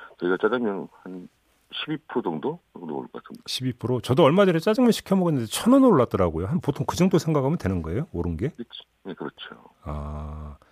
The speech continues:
Speaker 2: 올릴 수밖에 없었던 거예요? 원자재가 다 올라갔습니까? 어떻습니까?
Speaker 1: 지금 원자재가 엄청 많이 올랐죠. 제가, 저희가 시작할 때 한 이 년 좀 넘었는데
Speaker 2: 예.
Speaker 1: 품목에 따라 두 배 이상 오른 것도 있고.
Speaker 2: 두 배?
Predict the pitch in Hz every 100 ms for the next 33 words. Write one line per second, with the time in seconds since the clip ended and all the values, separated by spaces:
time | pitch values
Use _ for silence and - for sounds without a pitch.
0 | _ _ _ _ _ 98 135 214 202 196
1 | 113 - - 160 85 76 135 113 107 143
2 | 185 156 - - 170 147 95 - 76 64
3 | 170 170 78 - 80 - - _ _ _
4 | _ _ 107 107 123 131 120 101 98 85
5 | 73 67 65 _ _ _ - - - 95
6 | 69 69 71 - 53 - _ 80 80 -
7 | - 87 90 92 80 73 - 120 117 -
8 | 87 78 78 67 80 87 90 73 71 69
9 | 67 67 82 123 95 85 73 - _ _
10 | _ _ _ _ _ - 143 143 131 101
11 | 95 - 90 90 92 73 69 - 64 -
12 | - 60 60 - - 127 151 127 170